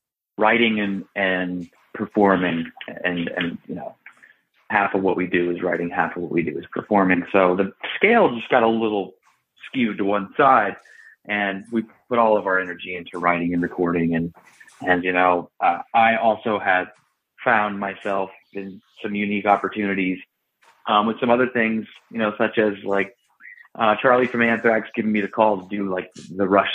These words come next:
songs, um, that we did, and, and things of that nature. So I think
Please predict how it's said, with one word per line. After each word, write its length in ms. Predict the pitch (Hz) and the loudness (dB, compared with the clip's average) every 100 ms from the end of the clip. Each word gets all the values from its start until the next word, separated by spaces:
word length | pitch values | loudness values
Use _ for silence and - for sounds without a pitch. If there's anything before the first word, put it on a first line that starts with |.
| 104 | 2
songs, 460 | 90 87 87 85 - - - | 2 2 -2 -6 -12 -16 -6
um, 480 | 90 90 90 - 90 | -4 -4 -4 -6 -2
that 120 | 87 | 0
we 140 | 87 85 | 0 2
did, 320 | 90 87 85 | 4 4 2
and, 180 | 80 - - - - - | -2 -6 -16 -12 -12 -4
and 260 | 98 92 90 | 0 0 2
things 220 | 123 107 | 4 6
of 100 | 110 | 4
that 240 | 107 101 | 4 2
nature. 420 | 98 92 - 92 90 - | 0 0 -2 -4 -4 -2
So 240 | 90 90 - - - _ | 0 0 -4 -20 -20 _
I 120 | 147 | 0
think 340 | 156 180 147 | 2 2 0